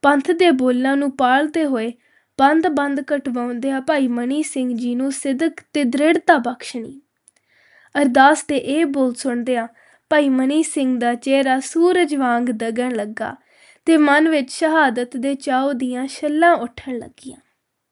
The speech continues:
ਤੇ ਅੱਜ ਆਪਾਂ ਅੱਠਵੇਂ ਭਾਗ ਦਾ ਪਹਿਲਾ ਹਿੱਸਾ ਪੜ੍ਹ ਲਿਆ ਹੈ। ਅਗਲੀ ਵਾਰ ਆਪਾਂ ਅੱਠਵਾਂ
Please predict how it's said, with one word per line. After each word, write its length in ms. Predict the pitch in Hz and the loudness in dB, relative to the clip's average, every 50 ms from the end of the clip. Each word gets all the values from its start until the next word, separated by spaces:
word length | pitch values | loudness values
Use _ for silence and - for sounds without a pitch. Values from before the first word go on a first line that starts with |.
| _ _ _ _ _ _ _ _ _ _ _ _ _ _ _ _ _ _ _ _ - | _ _ _ _ _ _ _ _ _ _ _ _ _ _ _ _ _ _ _ _ -6
ਤੇ 260 | 285 262 - 269 285 | -6 -4 -4 -4 -4
ਅੱਜ 160 | 269 - - - - | -4 -6 -8 -10 -10
ਆਪਾਂ 500 | 269 254 - _ - 247 247 240 240 254 - _ _ _ _ _ _ _ _ _ _ _ _ _ _ _ _ _ _ _ _ _ _ _ _ - 277 285 | -10 -10 -10 _ -6 -4 -4 -4 -6 -8 -10 _ _ _ _ _ _ _ _ _ _ _ _ _ _ _ _ _ _ _ _ _ _ _ _ -4 -4 -4
ਅੱਠਵੇਂ 360 | 277 - - 320 320 311 302 | -4 -4 0 4 4 4 6
ਭਾਗ 380 | 302 339 320 285 262 247 247 233 - _ _ _ _ _ _ - 254 | 6 4 2 4 2 0 -2 -6 -10 _ _ _ _ _ _ -4 2
ਦਾ 340 | 254 247 247 233 233 240 - _ _ _ _ _ _ _ _ - | 2 4 4 2 0 -4 -8 _ _ _ _ _ _ _ _ -4
ਪਹਿਲਾ 320 | 262 254 254 262 285 294 | -2 0 0 2 0 0
ਹਿੱਸਾ 340 | 285 294 269 - - 262 240 | 0 -2 -4 -4 -4 -4 -4
ਪੜ੍ਹ 280 | 233 - 233 240 247 | -4 -4 -6 -4 -2
ਲਿਆ 240 | 294 302 311 302 294 | 0 2 2 2 0
ਹੈ। 340 | 269 269 269 269 262 269 _ _ _ _ _ _ - _ - 277 | 0 -2 -4 -4 -4 -6 _ _ _ _ _ _ -16 _ -4 -2
ਅਗਲੀ 280 | 285 254 302 311 339 311 | 0 2 4 4 4 4
ਵਾਰ 280 | 277 269 240 240 - | 4 4 2 2 2
ਆਪਾਂ 580 | - - 254 - _ - 262 262 254 - - 262 | -2 -6 -10 -10 _ -6 -4 -4 -4 -4 -6 -8
ਅੱਠਵਾਂ 480 | 262 262 - 254 285 285 294 294 302 | -8 -8 -10 -8 -6 -4 -2 -4 -4